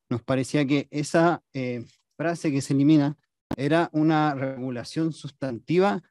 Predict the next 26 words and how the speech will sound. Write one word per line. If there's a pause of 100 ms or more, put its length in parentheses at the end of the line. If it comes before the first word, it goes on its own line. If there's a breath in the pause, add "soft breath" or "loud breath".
(220)
relativa
a
los
límites
de
la
compensación, (180)
que
es
algo
que (320 soft breath)
justamente
hace
el
artículo
treinta
y
ocho (340)
que
se
aprobó
en
la
sesión
de
ayer.